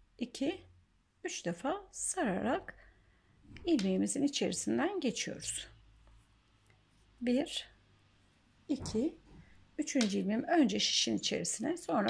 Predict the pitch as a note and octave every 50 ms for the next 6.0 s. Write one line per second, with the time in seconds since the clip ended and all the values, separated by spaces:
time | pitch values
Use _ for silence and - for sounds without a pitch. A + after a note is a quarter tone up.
0 | - - C#4+ A3 - - - - - - - _ _ _ _ - A3+ A3 - -
1 | A#3+ C4 E4+ - - - - - - - _ _ _ _ _ _ _ - C4 F#3+
2 | - - - - - - - _ _ _ _ _ _ _ _ _ _ _ _ _
3 | _ _ _ _ _ _ _ _ _ _ _ _ _ _ _ _ _ _ _ _
4 | _ _ _ _ _ - - - - - - - - - F5 G#4 F4+ D#4+ - G#3+
5 | F3 G3+ A3+ C#4 - F4+ D4+ C#4 B3 G#3+ G3 F#3 E3 - - F3 F3+ A#3+ F4+